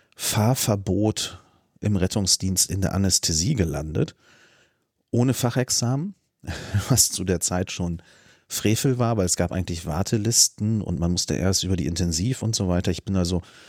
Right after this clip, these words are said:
nach dem Examen über den Kurzausflug Rettungsdienst in der Anästhesie gelandet. Und dort habe ich Menschen kennengelernt, die wieder irgendwas in mir gesehen haben und gesagt haben, "Du musst an eine Uniklinik, du musst eine Fachweiterbildung machen."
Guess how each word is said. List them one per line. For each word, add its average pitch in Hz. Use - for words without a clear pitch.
nach 92
dem 104
Examen 98
über 95
den 92
Kurzausflug 104
Rettungsdienst 104
in 95
der 87
Anästhesie 90
gelandet. 113
Und 98
dort 101
habe 113
ich -
Menschen 101
kennengelernt, 113
die 98
wieder 143
irgendwas 120
in 110
mir 117
gesehen 98
haben 120
und 110
gesagt 101
haben, 104
"Du 101
musst 117
an 110
eine 98
Uniklinik, 135
du 104
musst 98
eine 92
Fachweiterbildung 127
machen." 131